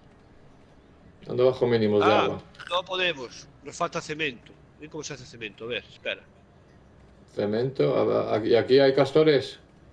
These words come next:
Speaker 2: No,
Speaker 1: En
Speaker 2: aquí
Speaker 1: el
Speaker 2: hay que hacerlo.
Speaker 1: desierto.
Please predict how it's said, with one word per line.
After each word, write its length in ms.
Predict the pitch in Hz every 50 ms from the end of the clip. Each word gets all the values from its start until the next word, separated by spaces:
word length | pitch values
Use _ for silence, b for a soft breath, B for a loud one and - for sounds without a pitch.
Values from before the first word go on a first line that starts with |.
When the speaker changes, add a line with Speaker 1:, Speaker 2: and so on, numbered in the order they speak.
| - _ - _ - - _ - _ - - - _ - - - - - - _ - - _ - - - _ - - - - - - - -
Speaker 2:
No, 160 | 131 131 131
Speaker 1:
En 0 |
Speaker 2:
aquí 80 | 123 110
Speaker 1:
el 60 | 107
Speaker 2:
hay 80 | 110
que 60 | 107 -
hacerlo. 180 | 135 135 131
Speaker 1:
desierto. 280 | 123 - 123 113 107